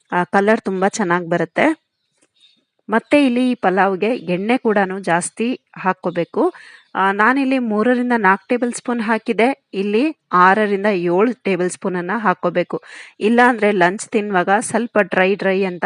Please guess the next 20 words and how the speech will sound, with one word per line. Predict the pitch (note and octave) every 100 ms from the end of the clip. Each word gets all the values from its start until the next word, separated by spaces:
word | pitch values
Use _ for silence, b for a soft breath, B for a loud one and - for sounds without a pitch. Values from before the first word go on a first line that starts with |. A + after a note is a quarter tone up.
| A#3+
ಅನ್ಸುತ್ತೆ. | G3 E3 - E3+ D#3 - _ _ _ _ _ _ _ _ _ _ _ _ _ _ _ _
ಟೇಸ್ಟ್ | A#3 A#3+ C4 -
ಮಾತ್ರ | B3 A3+ G3+ A#3
ಸೂಪರ್ | - - G#3 - A3+
ಆಗಿ | A3+ G#3+
ಬಂದಿತ್ತು. | G3+ G3 F#3 G3 B3
ಆದ್ರೆ | - F#3+ F#3
ಲಂಚಿಗೆ | F#3 F3 G3 A#3 A#3+ G#3
ಇದು | F#3 F#3+
ಸ್ವಲ್ಪ | - F#3 G#3 -
ಡ್ರೈನೆಸ್ | A#3+ F#3 F#3 G3 G3+ F#3+ G3 D4 D#4 -
ಆಗೋಗಿತ್ತು. | F3+ F3 F3+ E3 D#3 D#3 - E3+
ಅದಕ್ಕೋಸ್ಕರ | E3+ - G3 - F#3+
ಇದ್ರಲ್ಲಿ | G#3 G3+ E3+ F#3 F#3+
ನಾವು | F3 F3 G#3+
ಎಣ್ಣೆಯನ್ನ | - F3+ G3 A#3+ A#3+ F#3 F#3 C4 B B -
ಜಾಸ್ತಿ | F#3+ F#3 - -
ಯೂಸ್ | F3 F3 -
ಮಾಡ್ಬೇಕಾಗುತ್ತೆ. | E3 E3+ E3 E3 D#3 D#3+ F3+ - _ _ _ -
ಈಗ | A3+ A#3+